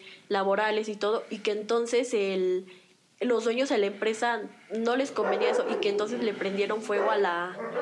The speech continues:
a la fábrica con las mujeres ahí. Entonces, en, en honor a ellas se conmemora este ocho de marzo.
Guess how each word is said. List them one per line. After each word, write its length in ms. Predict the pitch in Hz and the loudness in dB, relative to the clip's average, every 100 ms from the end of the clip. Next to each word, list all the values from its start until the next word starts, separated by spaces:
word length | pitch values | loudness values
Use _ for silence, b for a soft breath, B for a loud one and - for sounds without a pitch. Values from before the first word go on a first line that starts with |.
| - - | -4 -2
a 80 | 196 | 0
la 120 | 196 | 2
fábrica 460 | 214 214 233 226 226 | 2 0 0 -2 0
con 180 | 202 | 0
las 180 | 180 180 | 0 0
mujeres 380 | 190 196 190 - | -2 0 0 0
ahí. 180 | 185 233 B - - | 0 -2 B -6 -2
Entonces, 420 | 208 214 226 233 | 0 0 0 2
en, 240 | 202 190 - - - | 0 0 -8 -8 -2
en 140 | 214 | 0
honor 260 | 208 208 226 | 2 2 2
a 100 | 226 | 2
ellas 320 | 220 240 240 | 2 0 0
se 220 | 233 190 | 0 0
conmemora 480 | 185 196 190 190 196 | 0 -2 0 0 -2
este 160 | 208 214 | -2 -4
ocho 180 | 226 | -2
de 100 | 220 | -2
marzo. 400 | 220 226 233 269 | 0 -2 0 -2